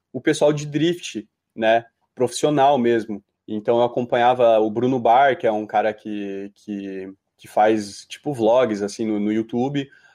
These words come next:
Acompanhava também o Márcio Cabeça, que é um piloto aqui de Santa Catarina. Na verdade, ele não é catarinense, mas ele mora em Santa Catarina há muito tempo. E ele faz aquele, é, show do Hot Wheels no Beto Carreiro, não sei se você conhece,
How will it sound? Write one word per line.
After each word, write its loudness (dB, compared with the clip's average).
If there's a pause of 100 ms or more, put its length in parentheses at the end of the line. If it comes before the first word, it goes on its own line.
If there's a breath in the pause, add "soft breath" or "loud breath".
(120)
Acompanhava 0
também -2
o 2
Márcio 0
Cabeça, 2
que -6
é 2
um 0
piloto -2 (100)
aqui -6
de -12
Santa -8
Catarina. 0 (380)
Na 0
verdade, 2
ele -2
não 0
é 4
catarinense, -2
mas -4
ele -4
mora 2
em -2
Santa -12
Catarina -2
há 0
muito -2
tempo. 0 (380 soft breath)
E 0
ele 4
faz 0
aquele, 2 (260)
é, 6
show 0
do 2
Hot 0
Wheels 4
no 0
Beto 0
Carreiro, 2
não -4
sei -4
se -10
você -6
conhece, 0